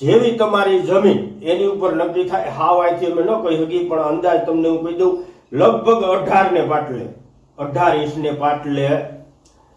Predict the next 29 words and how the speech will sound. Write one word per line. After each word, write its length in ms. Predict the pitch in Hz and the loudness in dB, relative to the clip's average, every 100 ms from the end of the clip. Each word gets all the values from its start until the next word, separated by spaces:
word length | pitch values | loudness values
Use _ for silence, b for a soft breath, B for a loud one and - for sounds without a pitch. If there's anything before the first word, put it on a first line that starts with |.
| b _ _ _ | b _ _ _
વાવી 260 | 131 160 180 | 2 4 4
શકાય. 280 | 175 165 147 | 2 0 0
જો 140 | 160 | 0
તમારી 380 | 156 160 170 151 | -2 0 2 2
જમીન 260 | 151 156 139 | 0 0 0
નબળી 320 | 180 196 202 | 0 2 4
હોય 260 | 196 180 | 4 2
તો 140 | 165 151 | 0 -2
તમે 240 | 151 147 | -2 -4
ટૂંકું 380 | 139 175 180 208 | -4 -6 -8 -4
કરી 180 | 208 196 | -2 -2
શકો, 560 | 190 185 185 180 - - | -2 -2 -2 -2 -8 -4
જમીન 300 | 151 185 170 | 0 0 0
જો 160 | 175 170 | 0 0
તમારી 320 | 160 160 135 | 0 0 -2
સારી 300 | 165 170 190 | -2 0 0
હોય 180 | 185 160 | 0 0
ને 80 | |
જાળીઓ 360 | 139 151 165 160 | 0 2 2 2
વધી 220 | 180 226 | 0 2
જતી 260 | 220 214 180 | 2 2 0
હોય 220 | 151 139 - B - | 0 0 -4 B -4
તો 120 | 165 | -2
તમે 220 | 160 160 | 0 2
વીસની 440 | 143 160 - 160 135 | 2 0 -2 -2 2
જારી 280 | 135 139 | 2 2
પણ 260 | 151 180 - - - _ | 0 -4 -6 -12 -20 _
કરી 280 | 175 190 160 | 0 2 2
શકો. 400 | 131 135 151 - | 0 -2 -2 -4